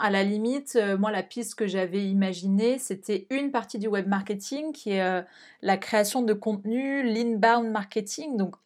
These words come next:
finalement, maintenant, quand tu vois ce que je fais comme métier, à savoir le blogging, ça se rejoint très, très, très fortement. Sauf que c'est un modèle différent du freelancing, puisque... Euh, ce que j'appelle freelance ici, dans ce cas-là,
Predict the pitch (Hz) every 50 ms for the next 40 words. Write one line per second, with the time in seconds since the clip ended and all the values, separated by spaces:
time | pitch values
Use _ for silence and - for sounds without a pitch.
0 | _ - - 196 185 185 190 220 233 226 202 185 185 208 214 202 - 175 170 -
1 | - 170 165 196 196 196 196 - 196 190 - 214 202 202 196 190 190 196 190 196
2 | - 214 202 - 196 175 170 180 175 165 180 185 180 180 233 262 285 262 - -
3 | - - - - 170 170 - - - 202 190 185 175 202 214 220 202 233 254 269
4 | 302 277 - - - - - 311 320 320 - 294 294 - - - - 247 226 -
5 | - 220 202 240 359 - - - - - - - - - - - - - 247 247
6 | 247 - 240 233 240 - 208 190 185 180 180 180 185 190 175 196 185 180 170 180
7 | - - 196 196 180 208 254 302 302 302 240 190 160 175 170 - - - 180 175
8 | 180 190 - - 294 339 339 285 226 196 - - - 208 202 202 196 185 180 175
9 | 170 170 175 _ _ _ _ _ _ _ - - - - - 220 196 202 196 196
10 | 208 196 196 - - 247 240 240 233 220 - - - 233 220 202 - 220 220 190
11 | 185 170 - - - 180 185 202 240 294 330